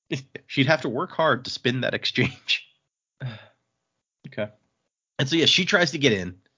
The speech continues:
And apparently Adawathwin has been receiving the letter, or, or at least a letter that she sent about this bomb,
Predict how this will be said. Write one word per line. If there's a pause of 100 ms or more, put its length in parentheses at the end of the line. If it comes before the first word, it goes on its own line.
(180)
And
apparently
Adawathwin
has
been
receiving
the
letter, (300)
or,
or
at
least
a
letter
that
she
sent
about
this
bomb,